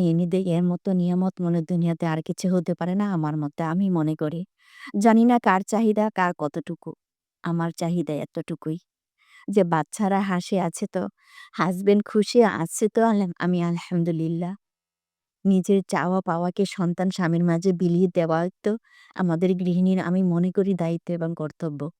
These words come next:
আমি চেষ্টা করি। আপনারা হয়তো, আপনারাও চেষ্টা করেন, কিন্তু জানি না কার চেষ্টা কতটুক। কিন্তু সবসময় আমার মুসলিম নারী বোনদের কথা বলবো,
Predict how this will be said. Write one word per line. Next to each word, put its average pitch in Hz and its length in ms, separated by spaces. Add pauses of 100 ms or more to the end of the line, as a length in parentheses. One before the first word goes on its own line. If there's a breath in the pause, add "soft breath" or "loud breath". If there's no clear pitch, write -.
(520)
আমি 180 160
চেষ্টা 170 360
করি। 165 240 (840 loud breath)
আপনারা 214 360
হয়তো, 240 400 (1120 soft breath)
আপনারাও 190 420
চেষ্টা 196 380
করেন, 151 300 (220)
কিন্তু 208 220
জানি 180 300
না 202 140
কার 170 220
চেষ্টা 170 420
কতটুক। 147 480 (200)
কিন্তু 190 240
সবসময় 220 560
আমার 202 200
মুসলিম 196 380
নারী 180 300
বোনদের 175 380
কথা 180 280
বলবো, 170 340